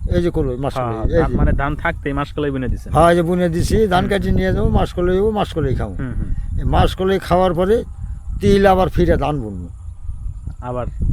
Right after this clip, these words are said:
Speaker 1: হ্যাঁ।
Speaker 2: বুঝতে পারছি, একসাথে দুইটা?
Speaker 1: এক-, একসাথে দুইটা।
Speaker 2: হুম।
Speaker 1: ওই তিল আর হলো ধান।
Speaker 2: তারপরে মানে
Speaker 1: কেউ মনে করলেন পায়রা গম বুনবো,
Speaker 2: হুম।
Speaker 1: না কা-, পায়রা গম আর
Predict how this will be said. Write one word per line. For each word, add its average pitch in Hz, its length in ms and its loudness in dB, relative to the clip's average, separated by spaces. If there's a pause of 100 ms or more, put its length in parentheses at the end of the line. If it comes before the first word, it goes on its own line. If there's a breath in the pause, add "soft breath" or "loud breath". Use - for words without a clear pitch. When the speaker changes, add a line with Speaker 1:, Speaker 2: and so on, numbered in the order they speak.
(260)
Speaker 1:
হ্যাঁ। 104 180 -4 (440)
Speaker 2:
বুঝতে 107 240 -8
পারছি, 107 220 2
একসাথে 127 280 -4
দুইটা? 120 260 -4 (640)
Speaker 1:
এক-, - 220 -4 (180)
একসাথে 120 340 -6
দুইটা। - 300 -6 (180)
Speaker 2:
হুম। 107 160 -6 (680)
Speaker 1:
ওই 135 100 -4 (100)
তিল 220 280 6 (680)
আর 151 180 0
হলো 131 180 -4
ধান। 92 220 -8 (1900)
Speaker 2:
তারপরে 147 360 -4
মানে 156 120 -2
Speaker 1:
কেউ 196 180 6
মনে 226 260 4
করলেন 226 260 4
পায়রা 214 320 6
গম 220 280 4
বুনবো, 220 340 6 (220)
Speaker 2:
হুম। 262 220 -4
Speaker 1:
না 180 180 2
কা-, 185 240 0
পায়রা 208 220 6
গম 214 220 0
আর 214 120 4